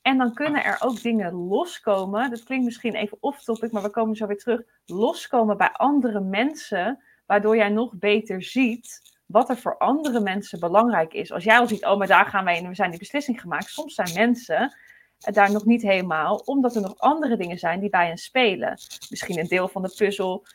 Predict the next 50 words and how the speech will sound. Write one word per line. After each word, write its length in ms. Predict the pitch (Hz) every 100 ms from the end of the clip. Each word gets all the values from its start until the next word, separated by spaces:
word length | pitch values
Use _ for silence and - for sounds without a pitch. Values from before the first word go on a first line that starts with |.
| _
die 120 | 185
nog 120 | 180 214
niet 160 | 214
zo 140 | 214 202
is 100 | -
uitgelegd, 680 | 208 214 - 214 208 214
zodat 260 | - 196 196
zij, 200 | 202 -
oh, 360 | 226 196 123 170
eh, 280 | 156 110
terugdeinzen 1300 | 110 - - 226 202 214 202 202 202 208 196 196 -
of 220 | - - -
een 220 | 233 233
angst 520 | 226 214 220 - -
of 260 | 175 180 - - - _
iets 220 | - 240 -
anders. 500 | 214 214 208 214 -
En, 220 | 196 190
en 300 | 190 190 -
ik 160 | - 202
denk 240 | 208 202
dat, 260 | 190 180 - _ _
eh, 480 | 180 180 180 180 180
hè, 200 | 254 247 214 - - - -
het 180 | - 180
van 120 | -
jou 140 | 190 180
als 120 | 190
leider 320 | 208 220 196
vraagt 380 | - 220 190 196
om 80 | 202
altijd 500 | 202 214 196 180 - _ _
die 200 | 175 220
elementen 540 | 220 208 196 180 -
ook 220 | - 320 330
te 100 | 254
zien. 520 | 180 147 202 - - _ -
Dus 140 | 214
dan 120 | 220 202
met 100 | 196
een 140 | -
ander 800 | - 262 349 285 180 156 143 202 _
gevoel 580 | - - - 269 247
die 140 | 196 202
vergadering 480 | 196 202 285 277 202
in 100 | 175
te 100 | 180
zetten 260 | 165 190
van, 120 | 185
"Hey, 380 | 180 240 185 -